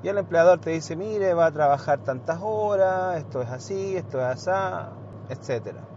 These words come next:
Tú asumes ese compromiso o esa responsabilidad de trabajar para este empleador las horas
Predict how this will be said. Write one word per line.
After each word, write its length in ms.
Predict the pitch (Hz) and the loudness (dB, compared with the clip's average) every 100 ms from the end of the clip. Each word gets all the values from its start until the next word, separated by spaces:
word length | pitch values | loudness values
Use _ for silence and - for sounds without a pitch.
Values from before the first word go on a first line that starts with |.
| - - | -18 -10
Tú 180 | 156 160 | -2 2
asumes 540 | 143 - 190 214 170 139 | 2 2 -2 -2 -4 -6
ese 300 | 120 123 110 | -8 -10 -8
compromiso 760 | 113 - 123 117 113 135 151 | -10 -8 -8 -8 -8 -6 -4
o 80 | 127 | -4
esa 180 | 107 110 | -4 -8
responsabilidad 880 | 104 - 107 - 110 110 127 135 135 - - | -8 -10 -10 -6 -6 -4 -2 -2 -4 -12 -8
de 120 | 117 | -6
trabajar 580 | 117 110 110 135 151 - | -2 -2 -2 2 2 2
para 300 | 147 135 139 | 2 2 2
este 180 | 123 143 | 0 -8
empleador 720 | 127 127 120 123 143 143 123 - 104 113 | -6 -2 0 4 4 4 0 -12 -14 -8
las 180 | 113 107 | -6 -4
horas 760 | 120 135 143 131 117 113 110 | -2 0 2 2 2 0 -2